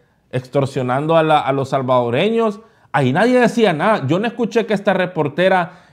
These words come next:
este, haya, haya hecho un informe, un informe de que por qué, este, los pandilleros allá estaban tor-, estaban torturando a, a, a salvadoreños. Yo no escuché de que ella,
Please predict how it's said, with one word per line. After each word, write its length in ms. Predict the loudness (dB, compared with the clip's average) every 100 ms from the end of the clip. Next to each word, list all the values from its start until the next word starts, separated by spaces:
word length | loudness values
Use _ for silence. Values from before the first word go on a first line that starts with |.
| -4
este, 380 | -2 0 -4 2
haya, 680 | 2 4 4 4 4 2
haya 240 | 2 0 -2
hecho 240 | -2 -4
un 100 | -4
informe, 840 | -4 -6 -2 0 0 -2 -4 -8 -14 _ _ _ _
un 160 | -4 -2
informe 580 | -4 -2 -2 0 0 -2
de 200 | -2 -2
que 140 | -4
por 300 | -2 -6 -4
qué, 540 | 0 0 2 0 -4 -10 -20
este, 400 | -6 -6 -2 0
los 200 | 2 0
pandilleros 580 | 0 -2 0 2 2 2
allá 360 | 2 2 2 2
estaban 540 | 0 -2 0 -2 -4
tor-, 120 | 0
estaban 200 | 2 2
torturando 460 | -2 -4 0 0 2
a, 60 | 0
a, 340 | 0 0 -2 -2
a 60 | -4
salvadoreños. 680 | -4 -2 -4 -4 -6 -8 -12 _ -4
Yo 120 | 0
no 80 | 0
escuché 400 | 0 -2 -2 0
de 160 | 0 -2
que 160 | -2
ella, 540 | 0 2 2 0 -4